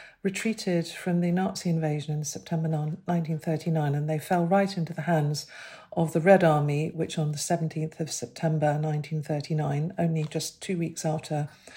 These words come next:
um, ju-, you know, just over two weeks after the German invasion, invaded Poland from the east and, um, captured, you know, well over a quarter of a million, um,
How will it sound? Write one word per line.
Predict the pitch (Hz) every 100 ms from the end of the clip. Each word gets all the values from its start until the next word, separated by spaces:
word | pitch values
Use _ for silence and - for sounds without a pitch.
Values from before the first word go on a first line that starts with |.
| - - - -
um, | 160 143 151
ju-, | - -
you | 170
know, |
just | 127 160 -
over | 160
two | 156 170
weeks | 147 165 160
after | 147 147
the | 147
German | 180 175
invasion, | 143 139 139 135 131 139 143 - - - -
invaded | 175 190 180 175
Poland | - 170 165 156
from | - 156
the | 165 - 190
east | 147 143 - - -
and, | 165 160 165 160 - -
um, | 165 160 165 165 196 - -
captured, | - - - 156 147 - -
you | -
know, | 170 139 165 - - - - 214 202
well | 214
over | 185 160
a | 160
quarter | - 175 160
of |
a | 165
million, | 185 196 151 151 170 - -
um, | 165 160 165